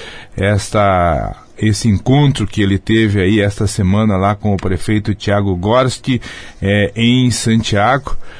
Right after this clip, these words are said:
aonde a cooperativa demonstrou a intenção de fazer um investimento lá em Santiago. Uma notícia que, inclusive, está tendo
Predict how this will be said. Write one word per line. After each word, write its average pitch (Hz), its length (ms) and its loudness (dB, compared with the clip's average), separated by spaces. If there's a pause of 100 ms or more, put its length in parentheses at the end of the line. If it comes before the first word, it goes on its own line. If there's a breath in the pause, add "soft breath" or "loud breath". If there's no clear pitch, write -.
(200 loud breath)
aonde 101 380 2
a 101 40 0
cooperativa 107 760 0
demonstrou 107 720 2 (280)
a 107 260 0
intenção 143 800 2 (240)
de 104 140 -4
fazer 104 420 0
um 107 80 2
investimento 101 720 0
lá 98 240 0
em 101 220 0
Santiago. 87 560 -4
Uma 101 100 -2
notícia 117 460 -2
que, 120 80 -4
inclusive, 101 420 -2
está 110 240 -4
tendo 113 400 -2